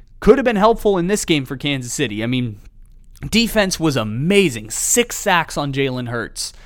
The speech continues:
And at the end of it, they gave up two touchdowns when the offense couldn't give them a single point, and the offense needed the defense to really step up for them, and it just didn't work out that way.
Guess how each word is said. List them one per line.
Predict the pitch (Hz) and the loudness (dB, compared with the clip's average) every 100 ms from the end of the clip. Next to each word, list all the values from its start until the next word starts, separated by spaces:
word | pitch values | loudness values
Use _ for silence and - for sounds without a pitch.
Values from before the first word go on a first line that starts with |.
| - - - - | -20 -20 -12 -2
And | 156 | 0
at | 151 | 2
the | 147 | 0
end | 147 151 | 0 0
of | 139 | 0
it, | 131 - - - - - - | -2 -4 -20 -20 -20 -8 0
they | 143 | 2
gave | 139 131 | 4 2
up | 127 | 0
two | - 139 | -2 -2
touchdowns | 135 123 - 127 113 110 107 - - - - - | 0 -2 -2 -2 -2 -4 -8 -12 -18 -20 -20 -14
when | 120 139 | -4 -2
the | 135 | 2
offense | 127 131 - 123 | 4 4 2 -4
couldn't | - 143 123 | -2 -4 -2
give | 127 117 | -4 -4
them | 117 | -4
a | 113 | -4
single | 131 113 | -4 -2
point, | 104 117 110 101 - - | -2 -2 -2 -4 -10 -12
and | 110 113 | -6 0
the | |
offense | 120 123 135 117 131 | 2 2 0 -4 -2
needed | 123 117 | -2 -2
the | 117 | -2
defense | 120 120 127 113 - | -2 0 -2 -2 -4
to | 110 | -6
really | 110 135 156 151 139 | -4 0 4 4 2
step | 123 139 120 | 0 0 2
up | 117 - | 2 -2
for | - | -4
them, | 113 110 | -4 -2
and | 107 | -4
it | 104 | -4
just | 117 110 | -6 -4
didn't | 139 120 117 | -2 -2 -4
work | 113 117 | -4 0
out | 110 107 | 0 0
that | 110 107 | -2 -2
way. | 107 107 107 | -2 -6 -6